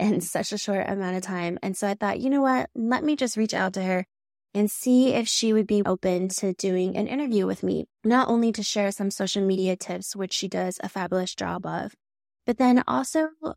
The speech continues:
get a bit more vulnerable and talk about how she helps her clients, including herself, manage the social media world with mental health." And I think that's such a challenging and hard thing to do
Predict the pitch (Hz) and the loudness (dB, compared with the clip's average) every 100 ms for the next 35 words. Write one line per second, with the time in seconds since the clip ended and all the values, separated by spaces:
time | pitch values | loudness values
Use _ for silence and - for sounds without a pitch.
0 | _ - - 226 220 - - - 208 202 | _ -20 -2 0 2 0 -2 0 0 0
1 | 185 190 185 - 202 - 202 - 185 196 | 0 0 0 -2 -4 -2 -4 -4 -4 -2
2 | 196 196 196 190 185 - - 226 233 220 | -2 -2 -2 -2 -2 -2 -2 0 0 0
3 | 208 196 - 202 214 - 185 202 233 220 | -2 -4 -6 -8 -6 -8 -6 -4 -4 -6
4 | 196 190 190 202 196 - 185 190 - _ | -6 -4 -2 -4 -4 -6 -6 -6 -8 _
5 | _ _ _ 214 214 220 262 285 - 233 | _ _ _ 2 4 4 4 2 -2 -6
6 | - 208 - 208 190 190 190 185 185 185 | -4 -2 0 0 0 0 0 0 0 0
7 | 180 185 185 185 185 185 - 185 175 196 | 0 -2 -4 -2 -2 -6 -8 -8 -6 -6
8 | 202 302 - _ _ _ _ _ - 233 | -4 -4 -6 _ _ _ _ _ -2 0
9 | 233 226 302 311 294 - - - 254 262 | 0 4 4 4 2 -4 -8 -4 -4 -4
10 | - 247 - - - - 220 233 233 240 | -4 -4 -2 -2 -2 0 4 4 4 2
11 | 233 214 196 202 202 208 202 - 175 170 | 0 -2 -2 -2 0 0 -2 -2 -4 -4
12 | - | -4